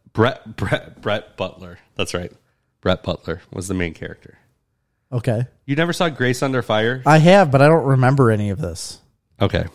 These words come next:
Speaker 1: Let me pull up a picture of Brett Butler. You will remember.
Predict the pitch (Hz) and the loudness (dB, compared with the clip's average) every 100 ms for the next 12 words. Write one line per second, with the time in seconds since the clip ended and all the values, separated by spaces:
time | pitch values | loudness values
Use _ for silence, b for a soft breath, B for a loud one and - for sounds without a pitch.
0 | b b b b _ - 123 131 143 135 | b b b b _ 0 0 2 -2 -2
1 | 123 123 110 - 104 90 92 95 - _ | -4 -6 -6 -2 -2 -2 -4 -4 -6 _
2 | 92 76 87 85 - _ _ _ _ _ | -8 -6 -8 -8 -12 _ _ _ _ _
3 | _ - 92 92 90 80 80 78 78 76 | _ -6 -2 0 2 0 -2 -2 -4 -4